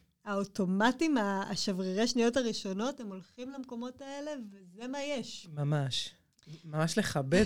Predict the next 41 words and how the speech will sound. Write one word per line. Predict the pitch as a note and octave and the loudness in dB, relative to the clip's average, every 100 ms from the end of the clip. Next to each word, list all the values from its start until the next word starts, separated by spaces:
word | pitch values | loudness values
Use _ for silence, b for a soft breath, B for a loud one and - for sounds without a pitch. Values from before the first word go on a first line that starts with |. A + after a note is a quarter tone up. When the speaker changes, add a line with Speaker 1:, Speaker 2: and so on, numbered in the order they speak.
| D3+ | 6
Speaker 2:
גם | D#3+ D#3 | 6 6
את | D3 | 4
הרש"י | D#3 C#3+ D#3+ - F3+ | 4 6 6 8 8
הזה | D3 D3+ | 8 6
Speaker 1:
<laughs> | |
כן. | |
Speaker 2:
שאנחנו | D#3+ D#3 C#3+ D#3 | 8 6 6 4
עושות, | D3+ - D#3+ D3 - | 4 6 6 6 4
אה, | D3 C#3+ | 6 6
Speaker 1:
כן, | |
Speaker 2:
לעצמנו. | D3 - F3 C#3+ C#3+ C#3+ - | 4 4 2 2 2 0 -4
Speaker 1:
כן, | E4 G#4 F#4 | -10 -10 -10
כן, | F#4+ G#4 F4+ C4 | -8 -8 -6 -4
ו-, | C4 B3+ B3 | -4 -4 -4
ו-, | B3 B3 A3+ G#3+ | -2 -2 -4 -6
ושמה, | G#3+ - D4 E4+ G#4 F#4+ C4+ G3+ | -6 -2 -2 -2 -2 -4 -4 -2
בעיקר | G#3+ G#3 C4+ F4+ | -2 0 0 0
שמה, | - C#4 G#3+ G#3 G3+ | 2 2 2 2 0
אני | G3 | -2
אומרת, | G#3 A#3 B3+ - _ _ _ _ G#3 | -4 -4 -6 -10 _ _ _ _ -12
"בסדר, | G3 D4 A4+ F4+ A3+ | -2 2 2 0 -4
אני | G#3+ G3+ | -4 -4
מחבקת | G3 G#3 F#3 G4+ G4+ | -4 -4 -4 -2 -4
אותך | C#4 A3+ - | -2 -2 0
גם | F#3+ F3+ | -2 0
פה, | E4 F#4 | 2 2
מאמי | G#3+ F#3+ | 2 2
שלי, | F#3 F#3+ F#3 F3 | 0 0 2 0
זה, | E3+ F#3 | 0 -2
את | F#3 - | -2 -2
לא | A3+ C4 F4 | 0 4 4
אמורה | D#4+ B3+ B3+ C#4 | 2 2 4 6
להיות | C4 B3+ C4 | 8 8 6
עכשיו | - C4+ A3+ | 4 2 4
המושלמת | G#3+ G#3 - A#3 B3 C#4+ | 4 4 2 2 2 0
הזאת | C4 A3 G#3+ G#3+ A3 | -2 -2 -2 -4 -14
ש-", | - G#3 G3+ G3 b b b b | -10 -8 -8 -10 b b b b
לא, | A#3+ A4+ - _ _ - | -4 -4 -6 _ _ -20
זה | F3+ G3 | -10 -10
קורה | G#3 A3 F4+ G#4 | -6 -4 -4 -4
לך, | D4 - - | -8 -12 -20